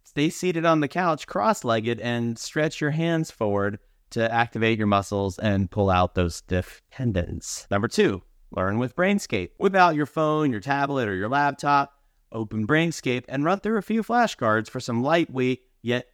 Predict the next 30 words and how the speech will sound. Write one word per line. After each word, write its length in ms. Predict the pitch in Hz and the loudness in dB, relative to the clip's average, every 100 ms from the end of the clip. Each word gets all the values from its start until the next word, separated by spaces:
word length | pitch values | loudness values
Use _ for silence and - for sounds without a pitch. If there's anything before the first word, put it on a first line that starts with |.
| _ | _
quality 520 | - 107 107 110 110 - | -2 0 2 0 -2 -4
studying. 440 | - 113 95 85 139 | -2 0 0 0 0
Brainscape 320 | 160 - 175 | 0 0 -2
is 140 | 165 | 0
easy 340 | 220 233 175 151 | 0 0 0 -4
to 140 | - | -6
combine 400 | 127 110 123 123 | -4 2 2 2
with 120 | 117 | -2
T 200 | - 139 | -2 -2
V 320 | 135 185 143 | 0 0 0
because 420 | 131 123 131 123 123 | 0 -2 0 0 0
answering 440 | 143 151 156 151 | -4 0 0 0
the 60 | 147 | 0
flashcards 680 | 160 165 156 - 170 160 | -2 -2 -2 -2 -4 -4
question 580 | - 254 208 - 160 156 | -4 -4 -4 -2 -2 -2
is 300 | - 147 147 | -2 -2 0
a 60 | 151 | -2
whole 220 | 170 185 | -2 0
lot 200 | 170 156 | 2 2
easier 560 | 143 143 123 110 104 104 | 2 0 2 2 2 0
than 460 | 107 104 98 98 95 | -2 0 -2 -4 -6
trying 420 | - 113 110 107 | -2 0 0 -2
to 260 | - 104 95 | -4 -4 -2
focus 420 | 117 107 107 - | 0 0 0 0
on 140 | 98 | 0
reading 320 | 98 107 107 | 2 2 2
a 60 | 101 | 0
whole 220 | 98 98 | 0 -2
textbook 480 | 90 101 - 101 95 | 2 0 0 -6 -4
chapter 640 | - 92 87 - 90 85 | 2 2 2 0 -2 -2